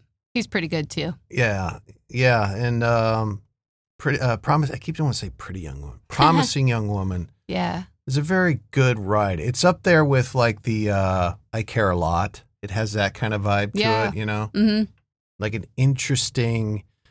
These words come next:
Speaker 2: uh, uh, left of center type of journey for
Speaker 1: Yeah.
Speaker 2: a main character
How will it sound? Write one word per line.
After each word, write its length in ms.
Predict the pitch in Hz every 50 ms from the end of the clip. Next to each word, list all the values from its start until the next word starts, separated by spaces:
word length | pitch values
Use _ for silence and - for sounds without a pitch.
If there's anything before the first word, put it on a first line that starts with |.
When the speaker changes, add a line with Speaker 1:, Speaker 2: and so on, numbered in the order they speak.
| _ _ _ _ _ _ _ _ _ _ _ _ _ -
Speaker 2:
uh, 40 |
uh, 480 | 110 110 - - - 120 110 101 90 80
left 420 | - 110 117 120 123 127 131 - -
of 140 | 139 120 -
center 500 | - - - - 135 120 120 120 117 117
type 320 | 107 - - 110 104 - 113
of 160 | 101 90 92
journey 640 | - - 95 92 98 98 95 92 82 82 76 - _ _
for 120 | - -
Speaker 1:
Yeah. 200 | 185 90 90 90
Speaker 2:
a 40 | 87
main 240 | 90 92 92 92 92
character 760 | 90 - - - 80 85 85 82 - _ - - - - -